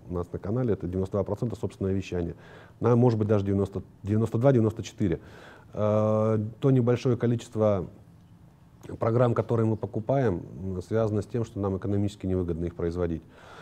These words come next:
А, это, как правило, программы, связанные с путешествиями. То есть мы с-, на сегодняшний день у нас идёт очень неплохая европейская программа в H D качестве, связанная с путешествиями по Европе. Вот, э,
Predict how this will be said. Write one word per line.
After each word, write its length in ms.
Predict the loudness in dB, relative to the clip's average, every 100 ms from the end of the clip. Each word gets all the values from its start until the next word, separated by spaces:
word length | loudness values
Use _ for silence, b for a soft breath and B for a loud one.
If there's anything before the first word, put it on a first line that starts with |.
| B B B
А, 800 | -2 2 4 4 2 2 2 0
это, 260 | -2 -4 -4
как 180 | -4
правило, 260 | 0 0 0
программы, 420 | -2 -2 -2 -2
связанные 360 | -4 -4 -4 -6
с 20 |
путешествиями. 720 | -8 -12 -10 -10 -8 -8 -8 -10
То 60 | -10
есть 140 | -6
мы 100 | -6
с-, 180 | -8 -6
на 100 | -6
сегодняшний 480 | -4 -2 -2 -2 -2
день 140 | -2
у 20 | -2
нас 200 | -2 -4
идёт 240 | -8 -6
очень 220 | -6 -4
неплохая 380 | -4 -4 -2 -2
европейская 500 | -2 -2 -6 -4 -6
программа 420 | -4 -2 -2 0
в 60 | -2
H 120 | -2
D 120 | -4
качестве, 460 | -4 -6 -6 -10 -10 B B B B -6
связанная 440 | -4 -2 -2 -2
с 20 | -4
путешествиями 720 | -10 -10 -6 -6 -4 -4 -4
по 100 | -2
Европе. 520 | -2 0 -2 -4 -10 B B B B B -12
Вот, 360 | -2 0 0 -2 -12
э, 1000 | -6 -4 -2 -2 -2 -2 -4 -4 -6